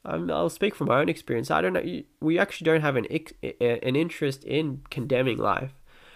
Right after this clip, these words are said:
We don't, we don't really have an interest. What we really want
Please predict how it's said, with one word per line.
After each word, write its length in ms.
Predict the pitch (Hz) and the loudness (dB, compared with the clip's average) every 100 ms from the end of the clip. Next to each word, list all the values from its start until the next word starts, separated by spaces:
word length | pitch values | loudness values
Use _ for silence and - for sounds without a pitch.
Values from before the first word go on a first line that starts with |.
| - - | -18 0
We 80 | 156 | 2
don't, 240 | 190 - | 2 0
we 140 | 165 | 0
don't 200 | 202 143 | 2 2
really 260 | 135 170 151 | 2 4 4
have 180 | 143 131 | 4 2
an 80 | 131 | 0
interest. 460 | 151 - - - _ _ _ _ _ _ _ _ - - _ _ _ _ _ _ _ _ | -2 -6 -8 -14 _ _ _ _ _ _ _ _ -20 -20 _ _ _ _ _ _ _ _
What 180 | - 160 | 4 6
we 120 | 175 | 8
really 320 | 147 151 226 147 | 8 8 6 6
want 340 | 147 175 - | 8 6 4